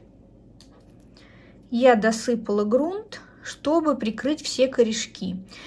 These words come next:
Это я точно поставлю в теплицу. И вот такой есть у меня экземпляр.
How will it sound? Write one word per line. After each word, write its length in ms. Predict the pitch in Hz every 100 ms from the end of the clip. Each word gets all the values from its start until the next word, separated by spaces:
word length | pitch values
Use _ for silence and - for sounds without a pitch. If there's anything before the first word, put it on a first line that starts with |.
| - 330
Это 200 | 339 285
я 140 | 262
точно 420 | 254 208 - 190
поставлю 580 | 190 190 - 214 196 98
в 80 | -
теплицу. 720 | - 185 214 180 - - - 185 - - - - - - - - - - - - - - - - - - - _ _ - - - -
И 100 | 320
вот 220 | 359 359
такой 340 | 320 320 277 226
есть 320 | 240 233 -
у 60 |
меня 280 | 214 214 214 -
экземпляр. 840 | 196 196 202 190 233 294 370